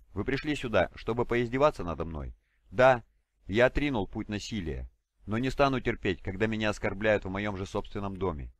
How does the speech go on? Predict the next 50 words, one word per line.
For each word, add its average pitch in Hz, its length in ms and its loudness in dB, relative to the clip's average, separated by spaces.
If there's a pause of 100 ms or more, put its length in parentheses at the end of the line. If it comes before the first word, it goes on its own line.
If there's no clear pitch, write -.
Если 127 280 -2
вам 131 180 0
больше 127 240 2
мне 123 180 -4
нечего 135 340 -4
сказать, 82 340 -6
лучше 113 280 -4
уходите». 113 540 -6 (640)
Откровение 110 760 0
отставил 107 500 0
кубок 104 340 -6
и 98 40 -6
поднял 101 460 -2
руки 104 260 -4
в - 60 -12
примирительном 110 640 -2
жесте. 92 420 -2 (540)
«Ты, 120 120 0
несомненно, 131 520 0
прав. 107 400 4
Прошу 107 320 -2
прощения 120 480 0
за 101 140 0
то, 123 180 0
что 98 220 -2
повёл 110 340 2
себя 104 300 0
столь 113 240 -4
неучтиво. 110 640 -4 (100)
В - 60 -20
конце 107 260 -2
концов, 123 340 -4
я 104 120 0
пришёл 117 360 -4
для 101 140 2
того, 113 220 0
чтобы 104 240 -6
побольше 107 400 -2
узнать 107 260 -2
о 107 60 -2
храме, 80 360 -2
но 85 120 -8
не 104 120 -4
для 104 160 2
того, 113 280 2
чтобы 98 280 -6
ссориться 104 460 -4
с - 100 -12
его 98 140 -4
хранителем». 95 600 -6